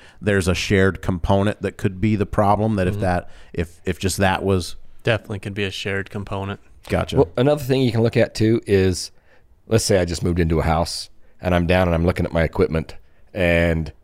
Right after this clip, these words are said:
Speaker 3: the home inspector told me everything was great, but I'm down there and I'm looking at it and I can see that this system was not maintained.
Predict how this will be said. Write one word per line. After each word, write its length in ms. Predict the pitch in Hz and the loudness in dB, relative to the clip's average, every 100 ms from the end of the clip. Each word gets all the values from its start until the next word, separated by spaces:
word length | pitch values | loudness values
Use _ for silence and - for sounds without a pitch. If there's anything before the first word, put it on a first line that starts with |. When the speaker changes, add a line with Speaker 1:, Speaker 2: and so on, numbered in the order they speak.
| _ | _
Speaker 3:
the 60 | 69 | -2
home 120 | 110 | -2
inspector 320 | 98 110 92 | 2 0 0
told 180 | 90 101 | 0 2
me 100 | 92 | 4
everything 260 | 90 90 85 | 4 2 -2
was 100 | 73 | 0
great, 320 | 92 85 - | 2 2 0
but 140 | 78 | -2
I'm 160 | 78 80 | -2 0
down 160 | 85 82 | 0 0
there 80 | |
and 60 | 76 | -2
I'm 80 | 80 | -2
looking 220 | 82 80 | -4 -4
at 120 | 76 | -4
it 40 | 71 | -4
and 80 | 78 | -4
I 80 | |
can 180 | 85 76 | -4 -6
see 580 | - 127 110 90 78 - - - _ - | -4 0 2 2 0 -4 -14 -20 _ -8
that 120 | 78 | -2
this 140 | 85 - | 0 0
system 300 | 87 - 78 | -2 -2 -4
was 140 | 73 | -2
not 160 | 80 - | -4 -4
maintained. 540 | 69 64 67 67 | -6 -4 -4 -4